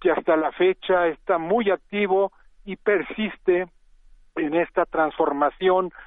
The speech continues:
de este tipo de cultura complotista católica.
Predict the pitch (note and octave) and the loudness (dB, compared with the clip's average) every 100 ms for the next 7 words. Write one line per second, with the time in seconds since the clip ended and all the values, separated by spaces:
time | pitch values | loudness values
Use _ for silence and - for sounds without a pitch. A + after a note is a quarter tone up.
0 | - _ - F#3 - F3+ - F#3 F3+ D#3 | -20 _ 2 2 2 0 -2 -2 0 2
1 | - D3+ C#3+ F3+ F3+ E3 D#3 C#3+ C#3+ C#3 | 0 -2 -2 2 2 0 -2 -4 -2 -2
2 | - E3+ - - D#3+ - D3 C#3 B2+ G#2 | -2 -8 -10 -2 -2 0 -2 0 -2 -4
3 | - - | -14 -16